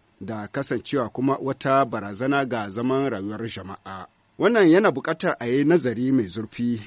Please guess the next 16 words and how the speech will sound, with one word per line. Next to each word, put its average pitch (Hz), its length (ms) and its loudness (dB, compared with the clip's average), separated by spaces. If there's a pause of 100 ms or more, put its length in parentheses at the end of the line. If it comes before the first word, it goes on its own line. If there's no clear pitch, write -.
game 120 260 -2
da 131 160 -2
yadda 131 600 0 (160)
ɗan 160 200 2
adam 135 440 2
zai 135 200 2
yi 139 320 4
amfani 127 540 0
da 113 180 0
waɗannan 127 560 0
ruwa 113 460 -4
masu 123 360 0
malala, 101 520 -2 (200)
wato 107 460 -4
sauya 135 360 -2
su 147 280 4